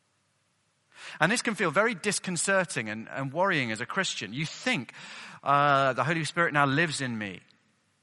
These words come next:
I'm at peace with God because Jesus has paid for my sins. I, oh, this, I'm just gonna know nothing but inner peace." And instead you feel this massive struggle of, uh,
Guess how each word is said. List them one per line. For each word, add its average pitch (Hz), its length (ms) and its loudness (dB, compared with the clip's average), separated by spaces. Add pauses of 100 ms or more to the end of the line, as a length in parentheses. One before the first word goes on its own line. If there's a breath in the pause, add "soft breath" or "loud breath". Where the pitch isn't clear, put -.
(1080 soft breath)
I'm 143 160 -2
at 139 160 -6
peace 190 300 -4
with 175 220 -2
God 151 440 0
because 123 520 -6
Jesus 156 360 -2
has 135 120 -6
paid 156 280 -2
for 151 120 -10
my 139 100 2
sins. 135 460 -4
I, 160 240 2
oh, 139 340 0
this, 175 240 -6
I'm 160 200 0
just 208 140 -4
gonna 175 160 -2
know 156 120 4
nothing 170 460 0
but 165 160 -2
inner 143 200 -2
peace." - 720 -8 (280)
And 196 80 4
instead 208 380 0
you 196 80 -4
feel 165 220 2
this 135 120 -4
massive 185 560 2
struggle 190 720 2
of, 113 160 0
uh, 127 140 0